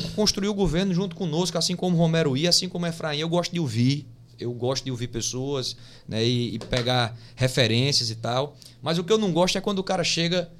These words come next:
exigindo, sabe? Porque, é, parece que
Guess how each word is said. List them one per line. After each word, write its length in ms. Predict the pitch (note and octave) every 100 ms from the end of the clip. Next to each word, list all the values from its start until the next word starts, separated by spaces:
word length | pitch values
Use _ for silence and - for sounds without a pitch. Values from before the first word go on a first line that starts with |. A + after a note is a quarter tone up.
| - - - - -
exigindo, 640 | - D3+ D#3+ B2 B2 B2 A#2
sabe? 240 | C3+ C#3
Porque, 540 | D3+ C#3+ E3 E3+ D#3 E3 -
é, 100 | -
parece 460 | - C#3 D3 -
que 320 | E3+ F3 D#3+